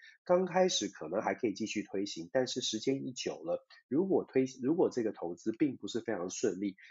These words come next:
你就会发现意见就会出现，而且也会开始出现裂痕。这是为什么我们说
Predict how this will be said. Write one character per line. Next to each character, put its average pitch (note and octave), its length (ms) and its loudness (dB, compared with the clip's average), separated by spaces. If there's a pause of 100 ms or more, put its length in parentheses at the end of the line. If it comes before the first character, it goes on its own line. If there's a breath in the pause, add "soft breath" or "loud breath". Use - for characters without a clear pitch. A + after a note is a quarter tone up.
(100)
你 F#2+ 120 -6
就 C3 120 2
会 C#3 100 4
发 B2 240 4
现 A#2 400 2
意 C3 160 0
见 G#2 240 2
就 G2+ 120 -2
会 F#2+ 120 2
出 F#2 260 -8
现， - 280 -2 (120)
而 G2+ 140 0
且 A#2 160 -2
也 E2+ 160 -4
会 A2 140 -4
开 A2 180 -2
始 - 140 -6
出 G2+ 200 -4
现 G2 220 -2
裂 G2+ 180 2
痕。 - 280 -8 (480 loud breath)
这 G#3 160 6
是 - 160 2
为 D#3 180 8
什 G2+ 160 0
么 F2+ 140 0
我 E2+ 40 0
们 F2+ 160 -4
说 G#2+ 320 2